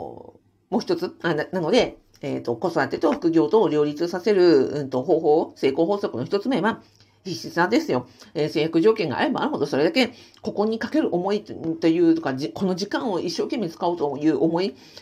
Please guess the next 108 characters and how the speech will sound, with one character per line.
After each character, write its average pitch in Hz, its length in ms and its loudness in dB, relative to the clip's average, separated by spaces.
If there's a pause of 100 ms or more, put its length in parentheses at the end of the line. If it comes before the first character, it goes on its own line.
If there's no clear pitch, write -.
(100)
副 - 180 2
業 151 140 2
に 170 100 -2
か 170 100 -8
け 202 120 -6
ら 214 80 -2
れ 240 60 0
る 226 80 -4
時 185 60 -8
間、 143 120 -4
例 135 120 -12
え 185 60 0
ば 214 80 0
一 - 180 -2
日 214 180 -2
の 190 100 0
う 170 40 -2
ち 156 120 -4
に 139 120 -4
一 - 120 -12
分 320 120 0
し - 60 -8
か - 80 -6
な 127 100 -4
か - 100 -4
っ - 20 -
た - 80 -6
と - 100 -6
し - 60 -10
て 135 60 -6
も、 131 100 -2
そ 123 100 -6
の 113 60 -4
一 185 240 -8
分 165 120 -2
で 135 60 -6
集 170 220 0
中 233 120 -2
し 262 60 -4
て 214 80 0
ど 143 140 0
こ、 359 160 -2 (160)
ね、 165 140 2
何 165 200 0
を 339 60 2
や 403 100 2
ろ 415 100 4
う - 40 0
か - 80 2
っ - 100 -10
て 110 200 -2 (600)
い 208 80 2
う 202 80 2
と 220 120 -2
こ 226 100 0
ろ 170 80 -2
を、 - 360 0 (320)
あ 175 140 0
の、 143 140 0
考 208 240 -2
え 196 80 0
て 143 80 -2
い 131 40 -2
く 160 140 4
知 160 240 2
恵、 - 220 4
そ 160 160 -2
し 165 80 -4
て、 151 260 -4 (800)
そ - 140 -10
う 156 40 -4
で - 40 -10
す 147 60 -8
ね、 127 60 -2
本 160 160 -2
当、 170 120 6
ん、 123 180 -2 (300)
な 226 160 4
い、 - 100 -2
こ - 240 0
う、 131 60 2
知 247 240 0
恵 440 60 10
を 135 340 6
沸 - 80 2
か 233 100 -6
せ 269 140 -4
て 339 180 2
何 214 180 0
と 330 60 0
か 151 140 2
や 139 80 4
ろ 185 120 4
う - 40 -4
と 165 80 -2
い 143 80 0
う - 20 -2
ふ 180 40 -4
う - 20 -4
に 135 80 -2
思 143 160 -2
う 285 40 0
わ 220 100 -2
け - 80 -8
で 85 100 -8
す - 60 -14
よ - 60 -8
ね。 277 80 -6